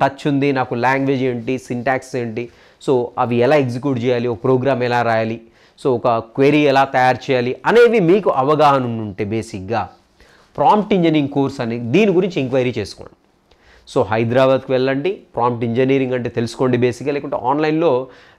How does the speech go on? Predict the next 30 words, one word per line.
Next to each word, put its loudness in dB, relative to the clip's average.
డిఫరెంట్ -2
డిఫరెంట్ -2
వాళ్ళు 2
ఆఫర్ 0
చేస్తూ 2
ఉన్నారు. -4
So, 0
ప్రాంప్ట్ 2
ఇంజనీరింగ్ 2
నేర్చుకోండి. -2
So, 0
మీకు -2
ఫ్యూచర్లో 0
గుర్తుపెట్టుకోండి, -2
ఈ 0
వర్డ్ 4
రాసి -2
పెట్టుకోండి. -6
ఫ్యూచర్లో, 0
ఫ్యూచర్లో 0
నాకు -4
ఏమీ 4
లేదనుకున్న 2
వాళ్ళు 0
ప్రాంప్ట్ -2
ఇంజనీరింగ్ 0
చేస్తే -6
they 2
earn 4
lakhs -2